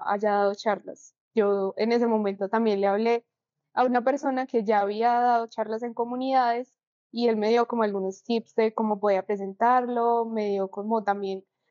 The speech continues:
recomendaciones sobre la presentación que había hecho. Entonces, como que no tengan miedo de hablarle a una persona que ustedes admiren, porque muchas veces ponemos como esa barrera, pero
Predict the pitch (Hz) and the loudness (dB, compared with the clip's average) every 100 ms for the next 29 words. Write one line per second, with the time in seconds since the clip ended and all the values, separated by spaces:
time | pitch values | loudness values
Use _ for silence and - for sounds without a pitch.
0 | - 226 226 214 202 202 202 196 220 208 | -2 0 0 0 0 -2 -4 -2 0 0
1 | 190 - 208 196 190 196 202 196 202 220 | -2 -4 -8 -8 -6 -4 -4 -2 2 4
2 | 226 233 240 - 240 233 _ _ _ - | 4 2 0 0 -2 -4 _ _ _ -2
3 | 226 208 - 226 220 214 208 220 220 208 | 0 0 -2 -4 -2 -4 -4 -2 -2 0
4 | 220 240 269 262 254 254 240 220 202 196 | 0 2 2 2 2 2 2 2 2 2
5 | 196 202 202 233 226 214 208 202 196 196 | 2 2 2 0 0 -2 -4 -6 -6 -6
6 | - 226 202 208 208 190 190 220 226 214 | 0 0 0 -2 -2 -2 -2 -4 -4 -4
7 | 208 226 _ _ _ 247 240 240 226 214 | -6 -10 _ _ _ -2 0 0 0 -2
8 | 214 240 240 247 240 226 202 185 190 - | 0 0 2 0 -2 -2 -2 -4 -10 -10
9 | 214 196 226 226 226 240 233 254 262 254 | -8 -6 -4 0 2 2 0 0 0 0
10 | 233 208 202 208 | -4 -2 -4 -6